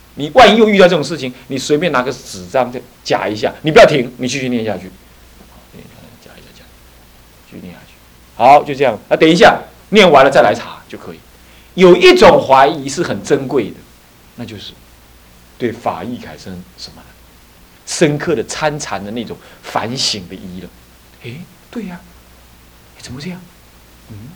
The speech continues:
那我为什么不这样？那种怀疑呢？那种怀疑是开悟的契机，不，这是不容易产生的啊。大修行人可以啊，那么慢慢的，我们也有可能这样产生这种怀疑。那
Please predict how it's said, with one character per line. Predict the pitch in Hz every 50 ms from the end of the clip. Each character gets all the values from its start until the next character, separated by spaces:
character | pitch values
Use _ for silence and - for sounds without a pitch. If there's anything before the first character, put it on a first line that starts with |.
| - - - _ - -
那 | - 214
我 | 226 220 -
为 | 175 170
什 | -
么 | - -
不 | - -
这 | - 123
样？ | 110 - - - _ _ _ - - - _ _ _ - _ _ _ -
那 | - 214 302 302
种 | 214 175 147 135
怀 | 120 127 127 120 123
疑 | 127 127
呢？ | 131 127 120 - - - - -
那 | 330 339
种 | 262 208 -
怀 | 160 151 156 160
疑 | 175 190
是 | 185
开 | - - 180 175 175
悟 | 175 165 151
的 | 151
契 | - - - 151 131
机， | 113 113 127 127 123 - - - - - -
不， | - 165
这 | 165 196
是 | 147 147
不 | 143 - 156
容 | 147 131 123 135
易 | 139 131 123 - - - _ _
产 | - - 101 - -
生 | - 113 95 90 90
的 | 90 - - - - - - - - _ - - 107
啊。 | 104
大 | - 160 156
修 | - 165 156 147
行 | 123 127 123
人 | 107 98 101
可 | 98 - 95 90
以 | 87 80 - - - - - -
啊， | - - - - -
那 | - 127
么 | 123 120 - - - _ _ -
慢 | 160 151 147
慢 | 139 135 127 123
的， | 117 - - - - -
我 | 123 120 107
们 | 101 110 117 123
也 | 120
有 | 113 123
可 | 123 - - 87
能 | 80 82
这 | 90 101 98
样 | 90
产 | 90 - - -
生 | - 95 90 92 - - - _
这 | - - 143
种 | - 87 - -
怀 | - -
疑。 | - - - - -
那 | 139